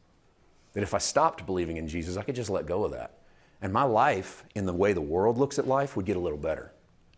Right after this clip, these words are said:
What area of my life would get a little smoother, a little easier, a little softer, a little easier to land on if I just gave up this Jesus stuff? If I just stopped believing on him, what area might be a little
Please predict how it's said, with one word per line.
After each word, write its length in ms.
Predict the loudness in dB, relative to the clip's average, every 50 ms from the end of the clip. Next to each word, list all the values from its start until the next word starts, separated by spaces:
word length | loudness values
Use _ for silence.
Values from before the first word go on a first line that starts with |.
| _ _ _ _ _ _ _ _ _ _ _ _ _ _ _ _ _ _ _
What 140 | 6 8 8
area 240 | 8 8 8 8 6
of 60 | 6
my 120 | 6 6
life 260 | 6 8 8 6 6 4
would 80 | 0
get 120 | 0 2 4
a 20 |
little 220 | 6 6 6 6
smoother, 460 | 4 2 2 2 2 2 2 0 -4 -8 -4
a 40 | 0
little 180 | 2 2 4
easier, 380 | 4 4 2 2 -2 -4 -8 -8 0
a 60 | 2
little 160 | 4 4 4
softer, 600 | 4 2 4 6 8 6 6 4 0 -8 -10 -10 -12 -12 _ 2
a 40 |
little 220 | 4 6 8 8 8
easier 240 | 6 8 6 6 6
to 80 | 6
land 380 | 6 6 6 4 4 4 4 4
on 180 | 4 2 0 -2 -8 -12 0 0
if 160 | 2 4 6
I 80 | 4 4
just 260 | 4 0 -2 0 0
gave 160 | 0 2 4
up 140 | 2 2 2
this 160 | 0 0 0
Jesus 480 | -2 -2 0 0 0 0 0 -2 0 0
stuff? 520 | 0 0 0 0 -2 -4 -6 -10 -12 -14 -16 _ _ _ _ _ _ -20 -20 -20 _ -20 -20 -20 -20 -20 -6 0
If 160 | 0 4 6 6
I 100 | 6 6
just 680 | 4 0 4 8 10 10 12 10 8 6 0 -4 -4 0
stopped 680 | 0 2 8 10 12 12 12 12 10 6 0 0 4
believing 500 | 4 8 8 10 10 10 8 6 4 4
on 180 | 4 2 2
him, 500 | 2 2 4 6 6 6 4 4 2 2
what 160 | 4 4 6 6
area 320 | 6 6 6 6 6 4
might 240 | 2 0 0 0 2
be 80 | 2
a 60 | 2 4
little 280 | 4 4 4 2 -2